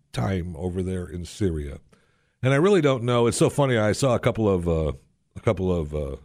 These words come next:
social media tweets. Uh, people all wound up at Donald Trump, some of his big supporters. "This isn't what we put him in office for."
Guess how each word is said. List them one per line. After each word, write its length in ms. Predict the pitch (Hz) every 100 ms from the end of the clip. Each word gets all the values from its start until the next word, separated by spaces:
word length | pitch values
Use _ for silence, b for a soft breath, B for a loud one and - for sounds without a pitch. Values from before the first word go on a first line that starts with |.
| _
social 300 | - 117 101
media 320 | 98 87 71
tweets. 460 | - 76 71 - 80
Uh, 40 |
people 260 | 73 85 78
all 180 | 80 76
wound 320 | 80 80 78
up 100 | 71
at 100 | 76
Donald 300 | 85 78 73
Trump, 300 | 82 78 73
some 140 | 87
of 100 | 76
his 120 | 80
big 220 | 69 78 -
supporters. 540 | 69 82 76 78 95
"This 180 | 151 143
isn't 280 | 147 147 131
what 280 | 139 143
we 180 | - 131
put 240 | 127 143 135
him 120 | 131
in 80 | 127
office 580 | 123 127 - 131 - -
for." 360 | 123 113 110